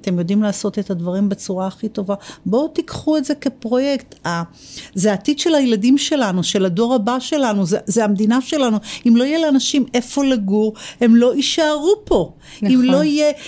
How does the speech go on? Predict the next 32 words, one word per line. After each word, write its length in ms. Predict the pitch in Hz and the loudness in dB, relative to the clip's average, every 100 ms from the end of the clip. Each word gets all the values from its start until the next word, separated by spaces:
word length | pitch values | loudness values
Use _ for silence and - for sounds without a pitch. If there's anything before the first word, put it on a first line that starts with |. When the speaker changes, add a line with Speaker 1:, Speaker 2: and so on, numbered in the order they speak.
| - | -4
Speaker 1:
להוריד 340 | 233 226 262 294 | 0 2 2 0
את 160 | 311 294 | 0 2
המיסים, 600 | 269 254 - - 233 196 | 4 2 0 -2 0 2
להוריד 280 | 190 240 | 0 0
את 100 | 302 | -2
ה-, 320 | 269 214 214 226 | -2 -4 -4 -4
את 120 | 233 | 0
המס 400 | 214 233 254 339 | 2 2 2 0
על 100 | 294 | 0
הקרקע 560 | 226 - 214 240 240 | -2 -4 -4 -4 -2
ליזמים, 680 | 262 214 196 208 196 247 226 | 0 2 0 0 2 4 2
אתם, 200 | 214 202 170 - 208 | 0 -4 -4 -8 -8
אתם 200 | 208 214 | -4 -2
עוש-, 240 | 190 - - 214 - | -2 -6 -6 -6 -2
עושקים 480 | 247 233 - - 339 415 | -2 -4 -6 -4 -2 -2
את 60 | 359 | -2
האנשים 440 | 339 320 - 370 370 | -2 -2 -4 -6 -4
פשוט. 440 | 392 - 160 - - - _ _ - - | -4 -2 -4 -6 -20 -20 _ _ -14 -2
וזאת 320 | 202 185 220 | 0 0 -2
היא 120 | 294 | -2
הבעיה, 360 | 262 285 294 269 | 0 0 0 0
איך 200 | 214 - | -2 0
אמרת, 240 | 262 285 | 0 0
דיבה-, 220 | 208 185 196 - - | -2 -2 -4 -6 -6
על 120 | - | 0
יוקר 300 | 226 254 302 | 0 0 0
המחיה, 380 | 254 233 - 285 | 0 0 -2 -4
יוקר 360 | 226 240 247 302 | -2 -4 -2 0
המחיה 320 | 254 240 247 | 2 0 -4
הוא 100 | 247 | -2
בכל 320 | 233 - 247 | -2 -2 0
מקום. 460 | 254 254 - 294 | 0 0 -2 0